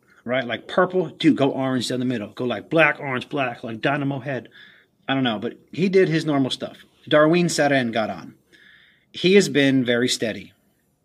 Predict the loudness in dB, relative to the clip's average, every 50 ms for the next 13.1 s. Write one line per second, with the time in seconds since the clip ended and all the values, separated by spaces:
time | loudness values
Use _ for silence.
0 | _ _ _ _ _ _ _ _ _ _ -2 0 2 2 4 2 2 2 0 0
1 | 0 0 0 -2 -4 -4 -4 -2 -2 -2 -2 -4 -4 -6 -6 -4 -2 -2 -4 -4
2 | -4 -2 0 0 0 0 -2 -2 -2 0 0 0 -2 -4 -6 -6 -6 -8 -8 -10
3 | _ -20 -20 -10 _ -2 -2 -2 -2 -4 -6 -4 -4 -4 -4 -4 -4 -6 -6 -6
4 | -6 -8 -8 _ _ _ _ _ _ _ _ _ _ _ _ _ _ _ _ _
5 | _ -8 -4 -4 -2 0 -2 -2 -2 -2 -4 -4 -4 -6 -6 -8 -8 -8 -6 -6
6 | -6 -6 -6 -4 -2 -2 -2 -2 -2 -2 -4 -4 -6 -6 -6 -4 -4 -4 -4 -4
7 | -6 -8 -10 -8 -8 -6 -6 -6 -8 -8 -8 -8 -8 -8 -10 -14 -18 _ _ _
8 | _ -14 -8 -4 -2 -2 -2 -2 -4 -4 -4 -6 -6 -8 -10 -10 -8 -8 -6 -6
9 | -6 -6 -8 -10 -12 _ -20 -20 -20 _ _ _ -10 -10 -6 -2 -2 -2 -2 -2
10 | -4 -6 -6 -6 -10 -14 _ _ _ _ _ _ _ _ _ _ _ -16 -10 -4
11 | 0 0 2 2 2 0 0 0 0 2 4 6 8 8 6 4 2 -2 -4 -2
12 | -2 -4 -4 -4 -6 -4 -2 -2 -2 -2 -4 -4 -6 -6 -6 -4 -4 -6 -6 -8
13 | -10 -14